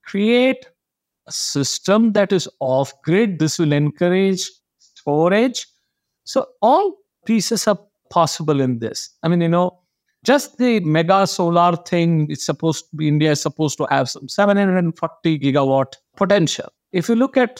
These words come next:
rooftop solar, I mean, the estimates range from six hundred gigawatts to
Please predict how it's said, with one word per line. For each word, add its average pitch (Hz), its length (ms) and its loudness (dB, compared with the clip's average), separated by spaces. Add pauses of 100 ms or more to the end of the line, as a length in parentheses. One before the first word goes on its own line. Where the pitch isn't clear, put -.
(120)
rooftop 269 540 -2
solar, 123 460 -2 (340)
I 170 60 0
mean, 196 240 2
the 196 100 2
estimates 208 600 0
range 185 340 0
from 170 200 0
six - 300 -6
hundred 175 420 0
gigawatts 156 600 0
to 143 100 -12